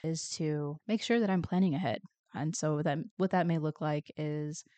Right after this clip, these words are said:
looking online, 'cause at this point you probably know where you're going to go, right? So let's say you're going to Los Angeles, California, and you need to look at what healthy options they have there. And I know California probably has an abundance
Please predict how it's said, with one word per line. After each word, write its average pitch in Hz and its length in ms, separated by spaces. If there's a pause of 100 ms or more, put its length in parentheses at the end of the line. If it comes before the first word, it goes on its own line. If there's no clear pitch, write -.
(320)
looking 170 300
online, 226 800
'cause 165 280
at 165 160
this 175 140
point 165 200
you 156 60
probably 160 420
know 160 240
where 160 200
you're 147 180
going 151 320
to 151 80
go, 139 380 (120)
right? 170 300
So 160 160
let's 151 180
say 180 120
you're 170 140
going 160 440
to 160 500
Los 165 320
Angeles, 156 320
California, 156 640 (400)
and 160 400
you 165 80
need 156 240
to 175 800
look 156 300
at 143 400 (560)
what 156 400
healthy 160 260
options 160 380
they 143 100
have 170 220
there. 214 160
And 160 80
I 151 40
know 151 200 (260)
California 147 440
probably 147 240
has 160 380 (100)
an 170 80
abundance 165 600